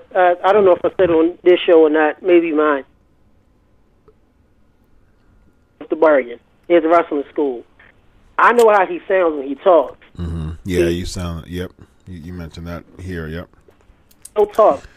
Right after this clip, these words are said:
Speaker 1: Ever talk.
Speaker 2: Mm-hmm.
Speaker 1: Oh, I mean, all them years, you've never, you all, you all, you heard him do all of that. You still never heard mean talk.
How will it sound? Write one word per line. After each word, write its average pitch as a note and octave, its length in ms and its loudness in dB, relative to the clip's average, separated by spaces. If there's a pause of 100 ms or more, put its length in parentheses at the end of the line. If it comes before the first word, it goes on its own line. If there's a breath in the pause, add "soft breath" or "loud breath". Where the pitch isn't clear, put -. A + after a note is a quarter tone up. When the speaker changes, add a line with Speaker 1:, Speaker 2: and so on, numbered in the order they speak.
(120)
Speaker 1:
Ever G#3 260 4
talk. G#3+ 400 2 (280)
Speaker 2:
Mm-hmm. C#3+ 400 -16
Speaker 1:
Oh, G#3+ 120 4
I A3 120 2
mean, A#3+ 280 2 (180)
all B3 240 6
them A#3+ 220 0
years, A3 420 2
you've F#3+ 240 -8
never, G3+ 580 2 (2750)
you B3 120 4
all, G#3 500 4
you A3 160 2
all, F3+ 180 2 (260)
you F#3+ 120 -10
heard A3 140 2
him A3+ 120 -4
do G3 160 4
all F3+ 200 4
of G3+ 40 2
that. A3+ 300 4 (340 loud breath)
You G3 220 -6
still B3+ 220 6
never A3+ 200 0
heard A3 280 4
mean G#3+ 280 -2
talk. A#3+ 420 0